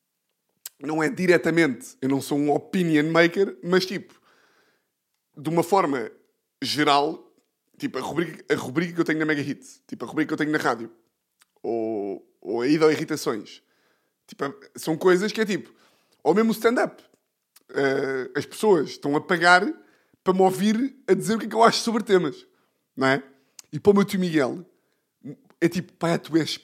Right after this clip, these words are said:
tipo, tu estás a fazer o meu <laughs> sonho de vida, tu és pago para dar opiniões." Tipo, as pessoas sentam-se a ouvir, e eu tipo, "Tá bem, tio, mas não é, também não, não sou o Ricardo Araújo Pereira." E ele tipo, "Não interessa,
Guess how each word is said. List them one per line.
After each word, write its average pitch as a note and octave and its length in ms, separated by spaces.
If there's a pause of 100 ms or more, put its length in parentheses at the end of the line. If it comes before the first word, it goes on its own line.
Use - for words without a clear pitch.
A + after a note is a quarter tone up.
(440)
tipo, - 280
tu - 80
estás F#3+ 300
a - 40
fazer F3+ 380
o F#3+ 40
meu - 160
<laughs> - 60
sonho - 580
de E3 160
vida, D#3+ 460 (340)
tu D#3+ 160
és - 240 (240)
pago F#3 580 (500)
para G#3 120
dar F3 400
opiniões." F3+ 880 (480)
Tipo, E3 220
as - 100
pessoas A#3 560 (360)
sentam-se G3 880 (800)
a D3 60
ouvir, E3+ 300
e F3 60
eu F3+ 40
tipo, D3 140
"Tá D3 100
bem, G3 120
tio, B2+ 140
mas A#2+ 160
não C#3+ 140
é, D3+ 180
também D3+ 240
não, E3 120
não E3 180
sou E3+ 160
o D#3 40
Ricardo F#3 260
Araújo G#3+ 180
Pereira." F3 240
E - 20
ele F#3 80
tipo, F#3+ 160
"Não A3+ 100
interessa, A3 540